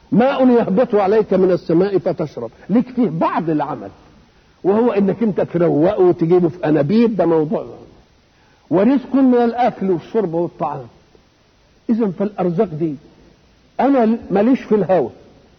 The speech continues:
وقد يكون لي في الماء، وقد يكون لي في الطعام.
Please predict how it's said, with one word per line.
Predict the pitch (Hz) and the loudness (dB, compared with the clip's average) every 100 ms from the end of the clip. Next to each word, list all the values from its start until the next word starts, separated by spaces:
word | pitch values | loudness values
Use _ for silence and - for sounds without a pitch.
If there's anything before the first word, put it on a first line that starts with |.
| _ _ | _ _
وقد | 143 165 233 208 | -4 -2 0 2
يكون | 214 202 247 247 214 | 2 2 2 4 4
لي | 240 240 | 2 2
في | 180 | 0
الماء، | 175 175 - - - _ _ _ _ _ _ _ 135 | 0 0 -4 -10 -20 _ _ _ _ _ _ _ -2
وقد | 156 - 247 208 | -2 0 2 2
يكون | 208 - 254 214 202 | 0 0 2 4 4
لي | 269 | 2
في | 226 | 0
الطعام. | - 233 226 233 | -2 -4 -2 -4